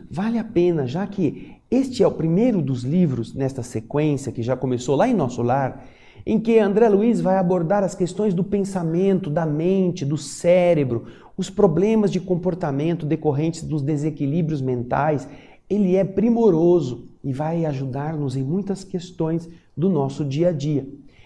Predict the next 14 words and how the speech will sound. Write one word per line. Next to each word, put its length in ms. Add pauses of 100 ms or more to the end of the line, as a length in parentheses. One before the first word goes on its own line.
(160)
Este 180
programa 600
e 140
este 200
capítulo, 520
o 40
capítulo 480
nono, 420
ele 140
é 60
tão 400
importante, 880
sobretudo 500
para 640